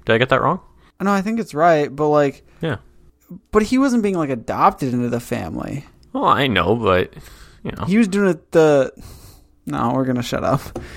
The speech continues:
Speaker 1: <laughs> No spoilers. Um.
Speaker 2: He murdered someone and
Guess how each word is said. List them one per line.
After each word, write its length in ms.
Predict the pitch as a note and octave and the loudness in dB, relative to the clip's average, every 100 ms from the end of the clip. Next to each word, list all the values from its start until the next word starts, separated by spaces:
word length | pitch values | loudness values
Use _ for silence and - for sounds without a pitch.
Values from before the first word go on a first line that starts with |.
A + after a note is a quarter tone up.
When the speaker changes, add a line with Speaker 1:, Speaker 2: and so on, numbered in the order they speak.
| - | -2
Speaker 1:
<laughs> 1400 | D#3 - F#5 C6+ - A#5 D3+ G#3 F#3 G3+ - F#3+ - E3 - - - C#3+ - C3 - - - | 0 0 -4 -8 -14 -6 -4 -2 -2 -2 -2 -4 -2 -4 -4 -14 -4 -4 -2 -4 -6 -10 -2
No 80 | C3+ | 0
spoilers. 460 | A#2 - - A2+ - - - - - - _ | 0 -2 -2 -6 -8 -14 -16 -16 -20 -20 _
Um. 760 | C#3+ C3 B2+ B2 A#2 A2+ A2 - - - - _ _ | 0 2 4 4 2 -2 -6 -8 -18 -20 -20 _ _
Speaker 2:
He 180 | - E3+ | -10 -6
murdered 480 | D3 D#3 E3+ F3+ D#3+ | -4 4 4 4 2
someone 360 | - D3 D3 | 0 0 0
and 200 | C3+ C3 | -2 -4